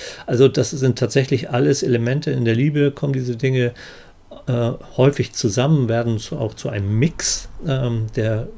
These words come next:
zu unterschiedlichen Zeitpunkten unterschiedlich intensiv ist. Äh, aber in, äh, in dem Zusammenhang kann man viele von den anderen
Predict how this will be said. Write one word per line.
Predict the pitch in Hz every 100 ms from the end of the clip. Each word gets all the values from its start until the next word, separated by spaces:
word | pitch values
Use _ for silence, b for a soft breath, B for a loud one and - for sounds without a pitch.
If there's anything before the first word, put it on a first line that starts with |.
| -
zu | - 127
unterschiedlichen | 131 117 117 107 104
Zeitpunkten | - 127 - 127 127
unterschiedlich | 123 120 107 113 104
intensiv | 156 110 107 95 127 196 -
ist. | 190 196 - B B B B
Äh, | 127
aber | 120 113 - 113 117 117 -
in, | 113 110 110 - - 127
äh, | 117 110 156
in | 107
dem | 113 113
Zusammenhang | 131 113 110 104 B B B B -
kann | - 110
man | 107
viele | 95 - 113 104
von | - 98
den | 107
anderen | 120 107 104 98